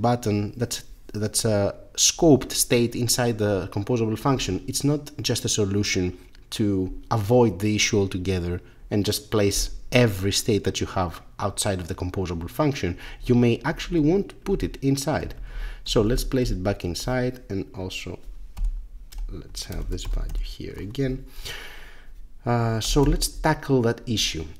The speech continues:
It says without remember, and this is where the remember method comes to place. So what needs to happen? It's very simple. We need to remember the state, and it's called remember, and it's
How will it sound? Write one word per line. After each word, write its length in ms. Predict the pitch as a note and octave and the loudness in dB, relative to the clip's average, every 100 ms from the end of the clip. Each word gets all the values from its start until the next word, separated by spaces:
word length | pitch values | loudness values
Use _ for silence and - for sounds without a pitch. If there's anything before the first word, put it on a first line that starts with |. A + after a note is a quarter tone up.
| - | -8
It 140 | C#3 | -2
says 600 | - - G#3 F2+ E2+ - - - - - - - - | 0 2 2 2 0 -8 -12 -20 -20 -20 -20 -18 -2
without 420 | B2+ A2+ C3+ C#3 | 2 4 4 4
remember, 460 | A#2 G#2+ F#2+ D#2 D2+ D#2 - - - - - - - - - | 2 2 2 -2 -6 -10 -20 -20 -20 -12 -10 -10 -10 -2 4
and 120 | C3 | 6
this 120 | D3 | 6
is 80 | C#3 | 8
where 320 | C3+ C3 B2+ | 12 12 10
the 240 | - A#2+ | 8 8
remember 500 | G#2+ G2 G#2 G#2 G2+ - - - | 8 6 4 4 2 -2 -8 0
method 600 | G#2+ G2 - F#2 F2+ - - - - - | 2 2 -2 -4 -6 -10 -20 -20 -20 -8
comes 280 | - F#2+ F2 | -2 0 0
to 100 | - | -4
place. 440 | C#3 E3 D2 - - - - - - - - - - - - - - - - - - | -2 -2 -2 -6 -14 -12 -12 -12 -8 -8 -8 -18 -20 -20 -20 -20 -20 -20 -20 -20 -6
So 440 | - D#3+ F2+ - - - - - | 2 4 4 0 -6 -10 -10 -6
what 160 | A2 F#2+ | -4 -2
needs 160 | F#2 - | -2 -4
to 120 | - | -4
happen? 460 | - - F#2 F2+ - | -2 -2 -2 -4 -6
It's 120 | G2 | -6
very 220 | F#2+ F2+ | -4 -4
simple. 340 | D#2 E2+ D2 D2+ | -4 -6 -8 -6
We 120 | F#2 | -2
need 160 | B2+ E3 | 0 0
to 60 | D#3+ | 2
remember 540 | C#3+ B2 C#3+ D#3 D#3+ | 4 6 4 4 4
the 80 | D3 | 2
state, 500 | C#3+ D#3 E2 D2 - - - | 2 2 0 -2 -10 -8 -6
and 240 | E2 - - | -6 -8 -6
it's 100 | - | -6
called 300 | - D2+ E2 | -4 -6 -2
remember, 480 | G#2+ D3 D3 F2+ - - - - - - | 0 2 2 0 -6 -10 -12 -12 -4 -2
and 120 | G2 | 0
it's 400 | F2 - - - | -2 -2 -4 -4